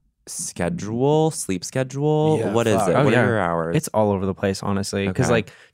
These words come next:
Speaker 3: Tuesdays and Wednesdays I work late, so, like, I'll get home, like, four and I'll be in bed by five.
Speaker 2: Mm.
Speaker 3: Weekends are random, but, and then, like, Sunday, Monday, Thursday, I'm hopefully in bed by midnight.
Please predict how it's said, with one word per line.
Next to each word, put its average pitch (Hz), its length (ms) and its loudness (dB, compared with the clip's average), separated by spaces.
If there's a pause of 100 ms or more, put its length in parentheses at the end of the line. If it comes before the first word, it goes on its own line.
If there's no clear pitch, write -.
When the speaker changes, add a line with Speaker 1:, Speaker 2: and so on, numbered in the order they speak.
Speaker 3:
Tuesdays 165 480 2
and 117 180 2
Wednesdays 104 380 2
I 98 80 4
work 98 260 0
late, 104 340 0
so, - 120 -2
like, 101 160 0
I'll 101 100 0
get 90 100 -6
home, 98 160 0
like, 90 160 -4
four 98 300 2
and 98 80 2
I'll 95 100 0
be 98 160 -2
in 98 140 -2 (160)
bed 95 200 0
by 98 140 2
five. 104 440 2
Speaker 2:
Mm. 123 360 -4 (200)
Speaker 3:
Weekends 127 500 0
are 107 200 0 (380)
random, 107 480 4
but, 107 260 2 (120)
and 107 120 4
then, 107 100 4
like, 104 160 2
Sunday, 113 300 2
Monday, 107 640 0 (1000)
Thursday, 117 680 2 (120)
I'm 101 260 2 (260)
hopefully - 340 -2
in 98 80 2
bed 95 140 -2
by 101 120 -2
midnight. - 420 -6